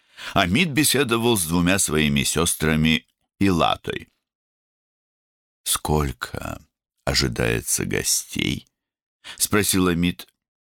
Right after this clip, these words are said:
«Не знаю», ответила Коколи. «Человек пятьдесят». Амид насмешливо приподнял брови. «Пятьдесят?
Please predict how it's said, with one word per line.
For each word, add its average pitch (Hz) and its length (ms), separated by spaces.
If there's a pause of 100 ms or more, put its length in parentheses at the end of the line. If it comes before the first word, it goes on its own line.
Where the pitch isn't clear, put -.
(460)
«Не 202 140
знаю», 220 500 (580)
ответила 92 520
Коколи. 85 600 (500)
«Человек 143 460
пятьдесят». - 680 (1200)
Амид 85 320
насмешливо 69 840
приподнял 62 680
брови. 58 560 (1000)
«Пятьдесят? 62 1080